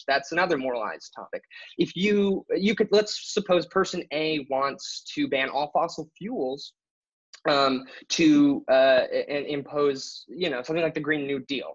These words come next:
but they want the government to do it, and they want it to be a top-down implementation. And then someone, person B, says, "Yes, there is a climate issue, um, but I want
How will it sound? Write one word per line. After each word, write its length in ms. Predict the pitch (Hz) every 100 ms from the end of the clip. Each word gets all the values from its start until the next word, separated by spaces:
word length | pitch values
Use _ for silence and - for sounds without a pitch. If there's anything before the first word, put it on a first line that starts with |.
| -
but 120 | 143
they 80 | 156
want 100 | 180
the 80 | 170
government 500 | 135 185 214 196 185
to 80 | 185
do 240 | 151 151
it, 100 | 151 - _ 139
and 100 | 143
they 40 |
want 240 | 139 135 131
it 40 | -
to 80 | 131
be 120 | - 120
a 40 | -
top-down 400 | 131 - 127 127 123
implementation. 680 | - 123 117 - 95 - - -
And 80 | 214
then 80 | 247
someone, 320 | 247 233 220 - _ _
person 380 | - 196 185 170
B, 340 | 208 254 233 - -
says, 220 | - 180
"Yes, 220 | 208 262 -
there 260 | 185 240 -
is 120 | 277 247
a 60 |
climate 420 | 233 214 190 185
issue, 420 | 180 175 - 185 190 _ _ 170
um, 260 | 175 170
but 140 | 165 185
I 100 | 214
want 320 | 185 185 175